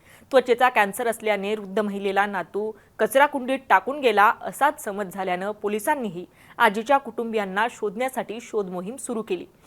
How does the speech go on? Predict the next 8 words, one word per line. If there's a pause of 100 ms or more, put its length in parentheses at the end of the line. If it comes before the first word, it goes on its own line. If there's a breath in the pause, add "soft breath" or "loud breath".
(200 soft breath)
आणि
अखेर (300 soft breath)
सोमवारी
उशिरा
मालाड
परिसरातल्या
सागर
शेवाळ